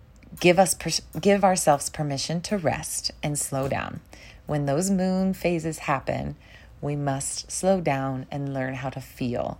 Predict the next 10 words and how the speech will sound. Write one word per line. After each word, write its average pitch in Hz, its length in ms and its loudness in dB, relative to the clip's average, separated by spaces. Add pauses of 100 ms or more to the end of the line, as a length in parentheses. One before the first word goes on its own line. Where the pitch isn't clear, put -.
These 143 180 -2
are 147 120 0
the 143 300 -6 (140)
ebb 143 480 2
flows. 131 580 -2
So - 240 -4
it's - 180 -8 (100)
very, 151 500 0 (600)
<sighs> 156 680 -4
feel. 143 560 -2